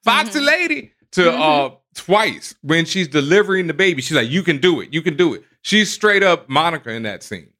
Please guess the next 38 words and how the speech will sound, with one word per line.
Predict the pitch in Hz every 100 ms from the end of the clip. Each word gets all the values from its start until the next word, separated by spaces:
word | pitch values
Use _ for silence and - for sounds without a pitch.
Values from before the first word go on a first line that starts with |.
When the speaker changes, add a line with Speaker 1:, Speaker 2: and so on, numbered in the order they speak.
| _ _
Speaker 2:
Yeah. | 190 185
Speaker 1:
And | 147
then | 160
as | 143
soon | 208 196
as |
the | 143
baby | 139 170 156
comes | 147 117
out, | 180 208 143 - _
she's | - 160
back | 127 147 135
to | 127
Geraldine | 110 147 170 131 95 73 _ _ -
up | 139 123
Speaker 2:
Mm, | 139
Speaker 1:
until | - 147
Speaker 2:
okay. |
Speaker 1:
that | 139 127
moment | 135 196 190 143 139 120
when | 131
she | 127 147 131
sees | - 156 147 135 131 135 - - _ _ _ _ _
an | 120 131
opportunity | 127 131 147 - 180 208 165 120 127 -
and | 117 117
then | 120 117 117 127 _ _ _ _ _ _ _ _ _ _ _ 113
goes | 143 190
Speaker 2:
Yeah. | 175
Speaker 1:
for | 147 131 131
it, | 131 _ _ _ _ _
fails, | _ 185 180 135 123 110
but, | 113 120 123 135
you |
know, | 117 107
went | 110 143 123
for | 104
it. | 92